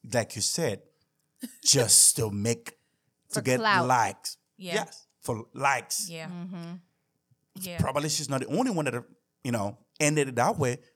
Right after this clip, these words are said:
Speaker 1: because
Speaker 2: Mm-hmm.
Speaker 1: of likes and follow.
Speaker 2: Yep.
Speaker 1: So th-, what they did, they went to, um,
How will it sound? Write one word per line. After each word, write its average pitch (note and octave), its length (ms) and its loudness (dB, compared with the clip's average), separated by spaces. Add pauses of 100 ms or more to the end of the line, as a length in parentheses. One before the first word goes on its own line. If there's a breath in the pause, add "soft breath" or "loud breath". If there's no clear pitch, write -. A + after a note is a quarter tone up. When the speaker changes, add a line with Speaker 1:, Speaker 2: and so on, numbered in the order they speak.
(160)
Speaker 1:
because B2 260 -2
Speaker 2:
Mm-hmm. G#2+ 120 -6
Speaker 1:
of G2+ 40 -10
likes A#2 340 0
and F2+ 160 -14
follow. - 320 -4 (160)
Speaker 2:
Yep. F3 260 -14 (340 loud breath)
Speaker 1:
So C3 240 0
th-, A2+ 140 -8
what B2+ 160 -2
they B2+ 120 0
did, D3 420 -2 (460)
they C3 60 -6
went C3 300 -2
to, A#2+ 400 2
um, A2 460 -2